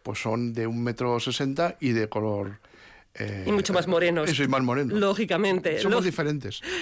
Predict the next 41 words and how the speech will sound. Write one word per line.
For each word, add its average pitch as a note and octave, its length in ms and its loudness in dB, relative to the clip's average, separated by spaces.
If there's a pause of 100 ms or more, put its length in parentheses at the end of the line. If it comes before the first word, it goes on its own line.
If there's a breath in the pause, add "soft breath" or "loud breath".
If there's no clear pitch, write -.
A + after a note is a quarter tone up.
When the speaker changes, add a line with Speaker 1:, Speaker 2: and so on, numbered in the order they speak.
(280 loud breath)
Speaker 2:
Somos B3+ 340 2
diferentes, C4 440 2
pero F#3 520 2
tenemos G#3 280 0
que A#3 100 0
ap-, F#3 140 0
que F#3+ 420 0
aprender G3 380 2
mucho G#3+ 260 2
de F#3 80 4
nosotros G#3+ 560 0
mismos. A3+ 320 2
Quizás - 280 -2
por C4+ 140 2
eso G3+ 260 0 (420 loud breath)
el G3 180 2
interés G#3 460 4
de G3+ 80 0
tantos G3+ 340 0
oyentes G3 380 0
por F3+ 280 0
la F3 120 2
unidad, F3 420 2
eh, E3+ 100 2
del E3 160 0
sueño, G#3 420 2 (280 loud breath)
eh, G3+ 200 0
por G#3 220 0
cosas A#3+ 420 0
que F3+ 340 2
en F3+ 180 2
principio, G#3 540 0
pues, E3+ 400 0
eh, D#3 160 2
bueno, C4 300 -2
no F#3 260 2
nos F#3 160 0
tendrían F#3 340 2
por F#3 140 -4
qué F3+ 100 0
preocupar, F#3+ 680 0